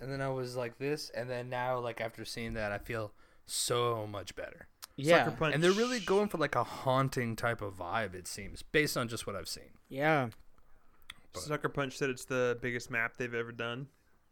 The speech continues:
Speaker 3: which is
Speaker 2: It seems, seems huge.
Speaker 3: Yep.
Speaker 1: And you see when they look at it in the gameplay, like, there's nothing on it. Like, you gotta get out there and you gotta find it.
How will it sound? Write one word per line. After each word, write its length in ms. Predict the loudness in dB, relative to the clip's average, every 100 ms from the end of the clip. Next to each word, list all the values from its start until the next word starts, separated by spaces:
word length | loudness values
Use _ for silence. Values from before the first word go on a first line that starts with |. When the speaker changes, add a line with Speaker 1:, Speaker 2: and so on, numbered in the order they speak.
| _ -20 _ _
Speaker 3:
which 100 | -14
is 220 | -12 -8 -4
Speaker 2:
It 160 | -4
seems, 360 | -2 0 0 -2 -10
seems 320 | -6 -2 -2
huge. 340 | -2 -4 -6 -12 -20 _ _ _
Speaker 3:
Yep. 200 | -6 -6 -8 _ _ _ _ -20 -16 -16 -16 _ -4
Speaker 1:
And 160 | 0
you 100 | 0
see 220 | 0 0
when 160 | 2 4
they 100 | 4
look 260 | 6 4 6
at 220 | 6 8
it 160 | 6
in 160 | 4 0
the 80 | 2
gameplay, 580 | 4 4 4 6 6 6
like, 280 | 4 2
there's 260 | -2 -2 0
nothing 320 | 0 0 0
on 180 | 0 0
it. 160 | -4 -6
Like, 220 | -8 -6
you 80 | -2
gotta 260 | 2 2
get 180 | 2 2
out 220 | 4 2
there 140 | 0 -4
and 100 | -4
you 80 | -6
gotta 180 | -6 -6
find 300 | -8 -10 -12
it. 140 | -16